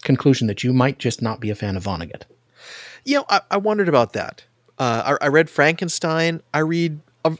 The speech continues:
Speaker 2: a pretty wide variety of things.
Speaker 1: Mm-hmm.
Speaker 2: And I haven't liked anything I've read by Kurt Vonnegut.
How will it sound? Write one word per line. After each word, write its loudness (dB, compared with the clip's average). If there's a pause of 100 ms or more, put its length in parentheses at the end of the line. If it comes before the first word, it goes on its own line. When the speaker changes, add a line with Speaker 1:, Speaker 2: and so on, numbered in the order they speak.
(100)
Speaker 2:
a -4
pretty 2
wide 2
variety 2
of -4
things. -8 (640)
Speaker 1:
Mm-hmm. 4
Speaker 2:
And 4
I 2
haven't 4
liked 2
anything 0
I've 2
read 4
by -2
Kurt -6
Vonnegut. -4